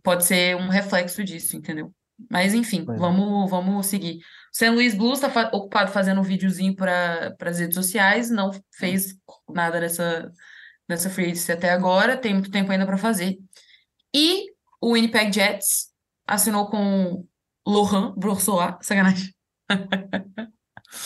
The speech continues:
Speaker 1: O Brossoit por um ano, um vírgula setenta e cinco milhão, com Václav Na-, Namestnikov, dois anos, dois milhões anuais.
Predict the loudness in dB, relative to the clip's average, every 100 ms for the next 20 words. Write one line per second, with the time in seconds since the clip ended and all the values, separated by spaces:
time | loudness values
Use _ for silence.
0 | -12 -14 _ -2 2 2 2 4 4 2
1 | 0 0 0 2 0 0 -2 0 0 0
2 | 0 -2 -4 -4 0 0 2 2 2 -2
3 | -8 -20 -20 -20 -16 -4 -2 0 2 2
4 | 2 2 4 2 0 -10 -20 _ -8 0
5 | 2 2 0 -6 -12 -10 0 2 2 0
6 | 0 -2 2 2 2 -2 -18 _ _ _
7 | _ -4 0 2 2 2 0 -2 -2 -2
8 | -2 0 -2 -2 -4 -6 -10